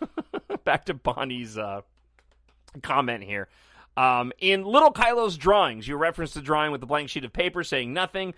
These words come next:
Uh, those Calvin and Hobbes inspired drawings are drawn by a former Disney animator, Brian Kissinger. I think he has an Etsy account, she says. He's on Twitter and Instagram.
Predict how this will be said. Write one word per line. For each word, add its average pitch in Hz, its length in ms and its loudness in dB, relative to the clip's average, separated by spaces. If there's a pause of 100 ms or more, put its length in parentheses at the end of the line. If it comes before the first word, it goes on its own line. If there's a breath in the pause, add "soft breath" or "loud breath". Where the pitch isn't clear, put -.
(300 loud breath)
Uh, 131 140 2
those 160 180 2
Calvin 185 380 4
and 151 100 -6
Hobbes 165 400 -2
inspired 143 420 -4
drawings 147 400 -2
are 120 60 -8
drawn 131 400 -2
by 120 140 2
a 117 80 -4
former 131 340 -2
Disney 113 500 -8
animator, 196 640 -2
Brian 131 320 -2
Kissinger. 117 580 -10 (380 soft breath)
I - 60 -16
think 175 140 -4
he 170 80 4
has 156 160 2
an 139 160 -8
Etsy 143 320 -4
account, 101 260 -8
she - 140 -18
says. 87 240 -10
He's 147 160 -4
on 151 120 -2
Twitter 147 220 0
and 123 120 -4
Instagram. 95 420 -14